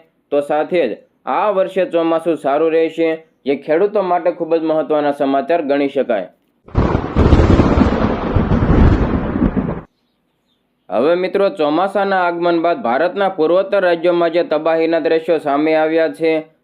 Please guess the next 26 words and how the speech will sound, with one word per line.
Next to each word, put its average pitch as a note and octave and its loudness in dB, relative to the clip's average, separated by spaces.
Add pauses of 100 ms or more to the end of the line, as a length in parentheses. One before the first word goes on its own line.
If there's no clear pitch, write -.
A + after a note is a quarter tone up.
(200)
પૂર G3 2
અને F3 0
ભૂસ્ખલનના D#3+ 0
દ્રશ્યો D#3+ 0
સામે D3 0
આવ્યા D#3 2
છે, D#3 -2 (460)
અનેક F3 0
નદીઓ E3+ 2
બે D#3 0
કાંઠે D#3+ 0
વહેતી C3+ 2
થઈ D#3 0
છે, D#3+ -2 (340)
તો D3 2
વળી D3+ 0 (320)
કેટલા F#3 0
લોકોના E3+ 0
મોત C#3+ 0
નીપજ્યા D#3 0
છે D#3+ 0
તેના D#3 0
ઉપર D#3 0
એક D3 0
નજર C3+ -2
કરીએ D#3 0